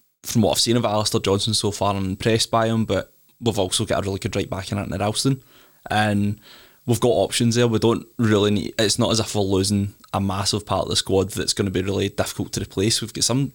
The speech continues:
two guys that can step up. And from the club's perspective, okay, five-year deals, they were sort of signed long-term, but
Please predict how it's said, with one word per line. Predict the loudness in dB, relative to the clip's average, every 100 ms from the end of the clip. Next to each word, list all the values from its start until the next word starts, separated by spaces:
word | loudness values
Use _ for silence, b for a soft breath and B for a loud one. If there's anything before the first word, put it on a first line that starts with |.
| _
two | -2 0
guys | 0 -2
that | -4 -6
can | -8
step | -4 -4 -2
up. | -4 -4 -18 B B B B B -8
And |
from | 0 0
the |
club's | 0 -2
perspective, | -4 0 0 0 -2 -2 -4 -6 -10 _ _ _ _ _ 0
okay, | 2 2 2 2 -4 -12
five-year | -2 -2 0 -2
deals, | 0 -2 -2 -2 -4 -4 0
they | 2
were | 4 2 -2 _ -4
sort | -2
of | 0
signed | 0 0
long-term, | 0 -2 0 2 2
but | 2 0